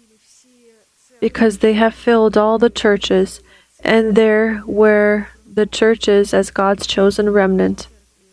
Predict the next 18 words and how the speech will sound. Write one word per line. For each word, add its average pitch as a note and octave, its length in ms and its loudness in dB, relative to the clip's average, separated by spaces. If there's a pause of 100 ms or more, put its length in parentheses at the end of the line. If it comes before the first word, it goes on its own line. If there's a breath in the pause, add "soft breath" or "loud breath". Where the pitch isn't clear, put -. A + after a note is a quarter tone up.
(200)
and - 180 -4
our G#3 380 2
church, - 560 -4 (320 soft breath)
there G#3 160 0
are A3 220 0
no G#3+ 260 2
such - 520 -2
people, G#3 540 0 (1000)
but G#3+ 360 -2
if A3 200 -4
they G#3 180 2
are, G3+ 360 0 (520 soft breath)
they G#3+ 180 4
are G#3 180 2
either G#3 420 2
going G3+ 420 2
to G3 220 -2
change. G3+ 760 -2